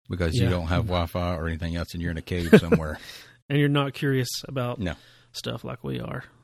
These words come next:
Speaker 2: So, I mean, yeah, we have a hundred questions we'd like to know. We just won't know. But, and I'm highly skeptical about a lot of stuff. Um, I wouldn't just recommend something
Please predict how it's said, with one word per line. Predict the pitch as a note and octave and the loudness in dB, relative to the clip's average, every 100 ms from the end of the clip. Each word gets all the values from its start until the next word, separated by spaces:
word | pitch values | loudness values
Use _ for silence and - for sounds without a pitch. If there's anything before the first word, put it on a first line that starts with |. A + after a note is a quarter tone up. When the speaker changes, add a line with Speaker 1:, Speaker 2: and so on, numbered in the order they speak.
| - | -18
Speaker 2:
So, | D#3+ C#3+ | -14 -4
I | C#3 | 4
mean, | D3 | 6
yeah, | D#3+ | 6
we | D#3+ D#3+ | 6 6
have | D#3 | 4
a | |
hundred | A#2 D#3 C3 | 4 4 4
questions | - D#3 D3 A#2+ | 4 4 4 2
we'd | B2+ | 0
like | C3+ C3 | 2 0
to | C3 | 2
know. | C3+ D3+ | 4 6
We | D#3+ | 4
just | D#3+ | 2
won't | D3 C3+ | 2 2
know. | C#3+ D#3+ D#3 C#3 - - - - - _ | 6 8 8 6 2 -18 -20 -20 -20 _
But, | - G#3+ F3 C#3 _ _ _ _ _ _ _ - | 4 6 4 0 _ _ _ _ _ _ _ 2
and | E3 | 6
I'm | G#3+ | 8
highly | B3+ F3 C3 | 10 10 8
skeptical | - D#3 - A#2 - C3+ - | 4 2 2 -2 -8 -12 -8
about | C#3 C3 C3 | -2 2 2
a | |
lot | B2 C3+ C#3+ | 4 4 4
of | A#2+ | 4
stuff. | - B2 A#2+ - - - - _ _ - | -2 -2 -4 -10 -16 -20 -20 _ _ -8
Um, | C3 B2 A#2 B2 - _ - - - - | -2 -2 -2 -6 -12 _ -20 -20 -6 2
I | |
wouldn't | D3+ D#3 C3+ | 4 6 4
just | B2 | 2
recommend | C3+ C#3 B2 C#3 C3+ | 2 2 2 2 2
something | B2 A#2 A#2 A#2 A#2+ | -2 -2 -2 -2 -4